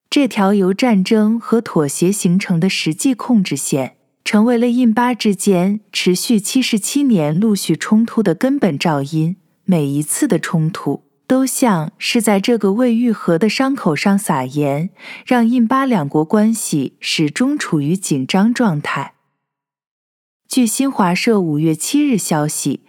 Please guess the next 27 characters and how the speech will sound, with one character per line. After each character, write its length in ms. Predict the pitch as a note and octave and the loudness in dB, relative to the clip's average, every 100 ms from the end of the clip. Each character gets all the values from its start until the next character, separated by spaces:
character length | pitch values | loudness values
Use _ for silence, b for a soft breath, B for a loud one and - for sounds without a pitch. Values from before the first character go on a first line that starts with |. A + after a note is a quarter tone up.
| B B B | B B B
在 200 | - B3 | 0 2
酝 220 | B3+ B3+ | 2 2
酿 200 | A3+ G3 | 2 2
了 80 | D#3+ | 0
十 220 | - E3+ | 0 0
多 160 | A3+ A#3+ | 0 0
天 240 | - B3+ | 0 0
之 160 | A#3+ C4 | 0 -2
后， 420 | - C4 E3 - b b | 0 0 0 -4 b b
当 200 | b B3+ | b 0
地 120 | B3+ A3 | 2 0
时 220 | - F3 | 0 -2
间 420 | E3+ G#3+ A3 A3+ | 2 2 2 0
五 160 | E3+ D3 | -2 0
月 160 | F3 | 2
六 240 | G#3+ D4 B3+ | 2 0 0
日 140 | F3+ | 0
晚 260 | C#3 C3+ C#3 | 0 -2 -4
上， 360 | - C#3 C3 _ _ _ | -4 -6 -6 _ _ _
印 220 | C#4+ C#4+ | 0 2
度 200 | A3+ G3 | 2 2
终 280 | F3 C4+ C#4+ | 2 0 0
于 120 | B3+ | 0
按 240 | F#3 A3 G3+ | 2 2 2
捺 160 | G3+ | 2
不 180 | E3+ D3+ | 0 -4
住， 380 | D3 A3+ E3 - | 0 0 0 -4